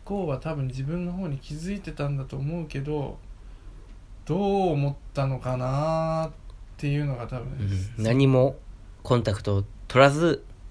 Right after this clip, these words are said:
Speaker 2: そのまま出てったわけですからね、この子は。
Speaker 1: そうそうそうそう。
Speaker 2: そしたら、「どう思いますか？」と。「ほっとしますか？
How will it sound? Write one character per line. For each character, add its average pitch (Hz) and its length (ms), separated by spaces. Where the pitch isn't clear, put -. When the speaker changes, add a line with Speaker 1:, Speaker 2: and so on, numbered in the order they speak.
Speaker 2:
そ - 140
の 107 60
ま 101 100
ま 98 140
出 110 120
て 104 100
っ - 40
た 101 100
わ - 80
け - 60
で - 80
す - 80
か 104 100
ら 110 40
ね、 123 60
こ 104 120
の 90 80
子 147 120
は。 143 100
Speaker 1:
そ 139 160
う 131 40
そ 131 40
う - 20
そ 127 120
う - 20
そ 113 60
う。 - 20
Speaker 2:
そ - 120
し - 60
た 160 60
ら、 107 100
「ど 113 220
う 98 40
思 98 200
い 107 60
ま 95 140
す - 160
か？」 131 140
と。 - 200
「ほ - 140
っ - 40
と - 160
し 151 140
ま 147 100
す - 140
か？ 113 240